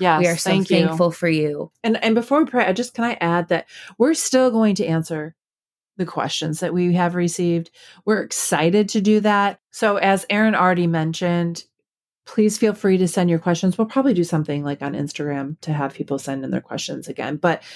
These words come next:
Speaker 1: they mean a lot to us. Your interaction and involvement with the episodes are important to us. So we will continue that in the new year, which is basically in a couple weeks. <laughs>
Speaker 2: It's crazy.
Speaker 1: Yeah.
Speaker 2: Let's pray.
Speaker 1: Heavenly Father,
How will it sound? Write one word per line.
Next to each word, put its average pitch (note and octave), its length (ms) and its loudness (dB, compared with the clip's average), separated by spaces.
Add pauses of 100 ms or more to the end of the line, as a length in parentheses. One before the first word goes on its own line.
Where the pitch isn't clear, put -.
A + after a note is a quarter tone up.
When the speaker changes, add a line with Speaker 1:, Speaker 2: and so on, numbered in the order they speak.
(100)
Speaker 1:
they G3 120 4
mean G#3 180 6
a G3 80 4
lot G#3+ 240 2
to C4 100 0
us. B3+ 300 0 (200)
Your F#3 120 2
interaction F3 680 2
and F3 160 2
involvement F3+ 840 2
with E3+ 340 0 (240)
the E3+ 140 -2
episodes F3 760 2
are D#3+ 140 2
important E3 440 -2
to F3 100 -2
us. D#3 180 0
So D#3 260 0
we F3+ 200 2
will E3+ 120 0
continue D#3 460 -2
that C#3+ 320 -2 (220)
in D#3 140 2
the D3+ 60 4
new C#3+ 140 0
year, C#3 380 -2
which A#3+ 180 0
is F4+ 140 2
basically C#4+ 640 2
in C4 100 4
a B3 60 0
couple - 260 -4
weeks. - 380 -2 (100)
<laughs> - 0 - (680)
Speaker 2:
It's - 120 -16
crazy. E3+ 600 0
Speaker 1:
Yeah. F#3+ 260 0
Speaker 2:
Let's A3+ 220 0
pray. D#3 340 -2 (800)
Speaker 1:
Heavenly A#3+ 320 2
Father, E3+ 720 4